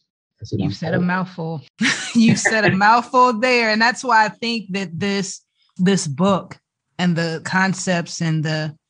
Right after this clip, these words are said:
Speaker 2: message that God has given you is so important, because one of the things that I hear you communicating to us is, let's not be us versus them. Let's not create this division of,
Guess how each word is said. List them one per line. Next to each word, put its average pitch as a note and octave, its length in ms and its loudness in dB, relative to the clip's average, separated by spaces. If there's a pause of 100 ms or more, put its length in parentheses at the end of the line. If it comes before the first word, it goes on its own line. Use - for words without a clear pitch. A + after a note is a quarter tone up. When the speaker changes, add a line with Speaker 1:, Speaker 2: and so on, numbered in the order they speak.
(160)
Speaker 2:
message F3+ 320 0
that E3 140 -2
God E3+ 180 2
has D#3 140 -2
given F3+ 180 2
you E3 120 2
is D#3 140 -4
so D#3+ 200 -4
important, G3 480 0
because E3+ 400 -2
one F#3 240 2
of G3 80 0
the F#3 80 0
things E3+ 380 -2
that E3 80 -2
I D#3+ 140 0
hear E3+ 720 0 (360)
you D#3 580 -2
communicating F3 800 0
to - 260 -8
us D3+ 460 -6
is, D#3 640 -6 (560)
let's F#3+ 360 0
not F#3 360 0
be E3+ 300 -2
us E3+ 320 -2
versus D#3 520 -6
them. C#3 480 -8 (600)
Let's D3 240 -10
not D#3+ 440 0
create E3+ 640 -2
this D#3 560 -6 (140)
division D3+ 840 0
of, C3+ 420 -6